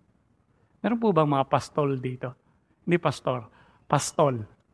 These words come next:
Meron po ba? Layo na talaga natin dito sa mundong it-, ng Scripture. But we just know one time I was driving in Cebu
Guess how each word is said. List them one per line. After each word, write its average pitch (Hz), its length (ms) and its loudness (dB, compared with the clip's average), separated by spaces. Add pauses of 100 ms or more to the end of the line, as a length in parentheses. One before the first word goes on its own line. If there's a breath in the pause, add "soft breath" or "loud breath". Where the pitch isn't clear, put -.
(1200)
Meron 156 120 -4
po 143 120 0
ba? 120 240 -2 (3250 loud breath)
Layo 139 360 0
na 147 80 -4
talaga 147 240 2
natin 147 400 0
dito 143 240 -6
sa 147 100 -8
mundong 143 460 -6
it-, - 80 -20 (760)
ng 135 140 -2
Scripture. - 580 -6 (2750 soft breath)
But 156 120 6
we 156 120 2
just 151 240 -2
know 160 280 2
one 156 260 2
time 160 220 -2
I 147 80 -4
was 143 180 -4
driving 151 460 -2
in 151 120 -8
Cebu 143 520 -10